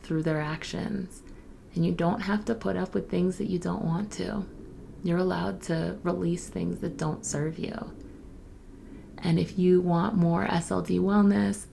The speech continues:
check out the podcast right here. There'll be another episode coming out next week. And also check out S L D wellness dot com for all the ways to work with me. Check out the blog.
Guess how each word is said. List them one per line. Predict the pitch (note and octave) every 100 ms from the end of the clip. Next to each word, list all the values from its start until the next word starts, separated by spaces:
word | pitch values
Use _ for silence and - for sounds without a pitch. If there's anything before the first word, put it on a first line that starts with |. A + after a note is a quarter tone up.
| -
check | - F3 F3
out | E3 D#3 -
the | C#3+
podcast | - E3 E3+ F#3+ - E3+ E3 D#3+ E3 E3 - - - - - - - - - - - - - - -
right | D3+ D3
here. | - G#3+ G#3+ G#3+ G#3 G3+ G3 G3
There'll | F3+ E3+
be | E3 F3
another | E3 E3 F3 -
episode | E3 E3 - D#3+
coming | D#3+ E3 D#3+ D#3+
out | D#3 D3+ - - - - -
next | D#3+ D3 -
week. | F3+ F#3 G3+ - - - - - - - -
And | G3 F3 D#3 D#3 -
also | F3+ F#3 - F#3 F3
check | E3+ D#3+ D#3+
out | D3+
S | E3 D#3+
L | E3+
D | E3+
wellness | F3+ D#3+ D#3 D#3+ -
dot | D#3+ -
com | - G#3+ G#3+ G#3 G#3
for | G#3 E3+
all | F3 E3+
the | E3+
ways | E3+ E3 E3 E3 -
to | - D#3 D#3 D#3 -
work | A3 A#3 A#3
with | A3
me. | A3 G#3+ G#3+ G#3+ A3
Check | G#3 E3+
out | E3 -
the |
blog. | E3 G3 F#3+ G3 G3